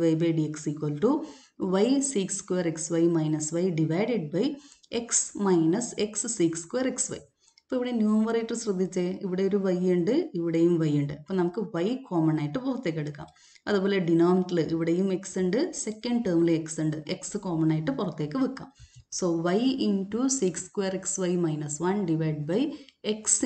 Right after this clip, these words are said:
into, x ഇവിടെ കോമൺ ആയിട്ട് പുറത്തെടുത്താൽ one minus sec square x y. ഇപ്പൊ ഈ ബ്രാക്കറ്റ് ഒന്ന്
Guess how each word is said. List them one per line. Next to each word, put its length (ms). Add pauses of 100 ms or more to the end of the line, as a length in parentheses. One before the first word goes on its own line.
into, 360 (360)
x 220
ഇവിടെ 240
കോമൺ 240
ആയിട്ട് 200
പുറത്തെടുത്താൽ 500 (280)
one 140 (280)
minus 400 (300)
sec 200 (100)
square 300
x 220
y. 40 (640)
ഇപ്പൊ 160
ഈ 100
ബ്രാക്കറ്റ് 480
ഒന്ന് 120